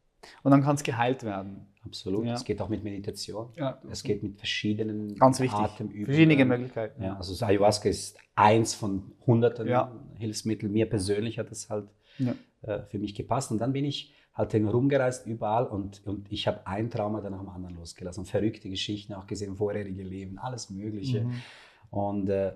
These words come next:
Speaker 2: Spannende auch, weil wir haben mit meinem Vater nie guten Kontakt gehabt. Du weißt ja auch, er ist ja auch dieses Jahr ges-,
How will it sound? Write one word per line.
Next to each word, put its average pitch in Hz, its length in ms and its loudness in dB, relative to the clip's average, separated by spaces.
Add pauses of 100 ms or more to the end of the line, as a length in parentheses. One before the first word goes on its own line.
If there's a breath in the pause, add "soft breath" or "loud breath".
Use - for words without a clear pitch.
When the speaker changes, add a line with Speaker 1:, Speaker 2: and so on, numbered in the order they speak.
(120)
Speaker 2:
Spannende 117 540 2
auch, 110 140 -2
weil 101 120 -8
wir 101 120 -10
haben 104 100 -4
mit 98 80 -4
meinem 98 180 -8
Vater 107 580 -4
nie 107 200 -2
guten 107 260 -4
Kontakt 110 460 -4
gehabt. 82 180 -8
Du 95 60 -8
weißt 95 300 -6
ja 85 60 -14
auch, 85 100 -16
er 87 80 -14
ist - 100 -16
ja - 80 -20 (640)
auch - 180 0
dieses 90 260 -8
Jahr 92 120 -6
ges-, 87 160 -6